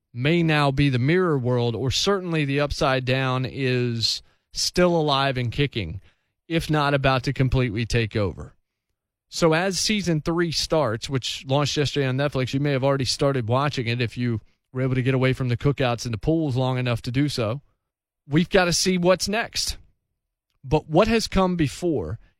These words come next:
is a great nostalgic mix of sci-fi, horror, some comedy, but so many things that we grew up with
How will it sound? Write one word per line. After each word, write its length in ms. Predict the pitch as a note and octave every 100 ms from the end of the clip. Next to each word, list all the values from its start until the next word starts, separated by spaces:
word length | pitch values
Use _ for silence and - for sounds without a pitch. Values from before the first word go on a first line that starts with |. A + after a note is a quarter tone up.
| _
is 180 | F3 C#3+
a 200 | C#3+ D3+
great 680 | C#3 - C3 D3+ F#3+ A#3+ - - _
nostalgic 1300 | C#3+ C3 - - - E3+ E3 F#3+ F3 G3 F3 - - _ _ _ _ _
mix 540 | C3 B2+ D#3 F#3+ - -
of 80 |
sci-fi, 920 | - - E3+ E3+ F#3 G3 E3+ E3 E3+ D#3+
horror, 680 | C#3 D3+ F3 E3+ E3+ E3+ E3+
some 420 | - - G3 G3
comedy, 640 | - F3 E3+ E3+ D#3+ D3+ - _ _ _
but 240 | C#3+ C#3
so 380 | - - G#3 A3
many 240 | A#3+ A#3
things 540 | F#3 - E3+ E3 D#3+ C3+
that 180 | C#3+ B2+
we 160 | C3+
grew 400 | B2 - C#3+ E3
up 260 | D3 C#3+ -
with 400 | C3 B2+ A#2